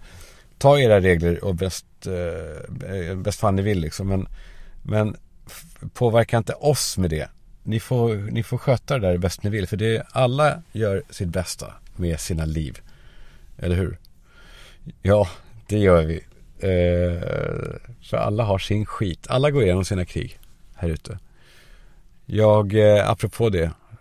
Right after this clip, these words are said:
apropå gå igenom skit då, så, ja, men jag, då måste jag då tacka Volt. Inte bara: "Ja, men ni sponsrar, ja, men jag är sponsrad av Volt. Men tack, jättebra. Tack, Volt. Ah, hej."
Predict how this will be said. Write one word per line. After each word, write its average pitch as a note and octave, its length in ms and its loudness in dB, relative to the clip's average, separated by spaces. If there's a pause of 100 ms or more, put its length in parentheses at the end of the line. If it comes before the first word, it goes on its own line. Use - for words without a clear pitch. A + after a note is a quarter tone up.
(140)
apropå - 420 -6
gå A2 200 0
igenom E2+ 180 2
skit - 320 -6
då, E2 140 -8
så, G#2 200 4
ja, G#2 140 4
men B2 120 8
jag, B2 100 8
då B2 200 2 (140)
måste C3 300 4
jag - 120 6
då F#2 220 2 (380)
tacka A2 360 4
Volt. G2+ 600 4
Inte C#3 240 2
bara: G2 380 8
"Ja, D3 120 0
men C3+ 100 4
ni B2+ 160 4
sponsrar, B2 520 0
ja, A#2+ 160 -2
men C3 80 0
jag D3+ 80 4
är D3 40 4
sponsrad C#3 400 2
av B2+ 120 4
Volt. B2+ 340 4
Men B2+ 120 2
tack, D3 240 0
jättebra. C3+ 600 0
Tack, D3 240 0
Volt. C#3+ 220 0
Ah, F3 840 2
hej." F#3 420 2